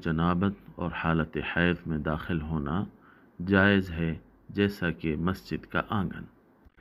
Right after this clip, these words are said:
اس بنیاد پر مسجد نبوی کے آنگن میں، یعنی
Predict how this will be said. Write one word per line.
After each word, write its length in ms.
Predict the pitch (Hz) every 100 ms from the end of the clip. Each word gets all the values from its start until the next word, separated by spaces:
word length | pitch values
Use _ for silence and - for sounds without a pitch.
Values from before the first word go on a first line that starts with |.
| - - - - - -
اس 200 | 131 -
بنیاد 480 | 120 104 98 90 -
پر 160 | 101 107 107 -
مسجد 460 | 90 95 - 101 101 92
نبوی 340 | 92 92 98
کے 200 | - 92 -
آنگن 340 | 95 101 98
میں، 260 | 85 76 - - _ _ _ - _
یعنی 360 | 98 95 92